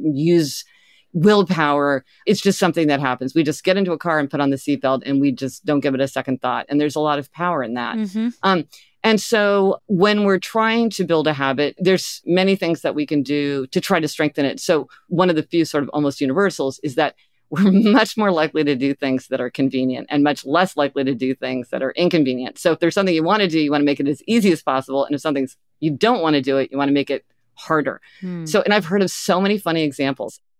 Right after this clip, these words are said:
Speaker 2: Ooh, can you share some of them?
Speaker 1: They sleep in their workout clothes so they don't have to
Speaker 2: <laughs>
Speaker 1: change their clothes to go work out in the morning. I've heard of people who will take their television remote control and, like, put it in a cabinet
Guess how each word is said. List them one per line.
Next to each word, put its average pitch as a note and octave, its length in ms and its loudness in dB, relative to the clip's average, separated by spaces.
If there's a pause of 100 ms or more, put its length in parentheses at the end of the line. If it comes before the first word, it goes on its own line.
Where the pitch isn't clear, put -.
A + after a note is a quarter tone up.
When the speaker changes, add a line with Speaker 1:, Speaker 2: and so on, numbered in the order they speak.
Speaker 2:
Ooh, C4 160 0 (120)
can B3 100 -2
you B3+ 100 0
share A3+ 220 -2
some A#3 180 -4
of A#3 80 -2
them? B3+ 220 0 (220)
Speaker 1:
They G3+ 160 6
sleep A3 320 2
in A#3 80 2
their G3+ 120 0
workout D#3+ 400 0
clothes D#3 540 0
so D3+ 140 0
they D3 100 4
don't D3+ 140 2
have G#3+ 140 2
to F3 60 -2
Speaker 2:
<laughs> A3 80 -2
Speaker 1:
change D#3 280 2
their E3+ 100 0
clothes D3 400 0
to - 80 -6
go C#3+ 420 2
work D3 240 -2
out C#3+ 400 0
in D#3 140 0
the D3+ 80 2
morning. C#3 640 0 (380)
I've E3+ 160 0
heard E3+ 140 0
of D#3+ 140 -2
people D#3+ 460 0
who D3+ 460 2
will D#3 100 0
take E3 280 0
their C#3+ 400 0
television D#3+ 500 -2
remote C#3+ 320 2
control C#3+ 580 0
and, D3+ 120 0
like, C#3+ 220 0
put F3+ 160 0
it E3+ 100 2
in D3+ 120 2
a C#3 80 0
cabinet C#3+ 640 0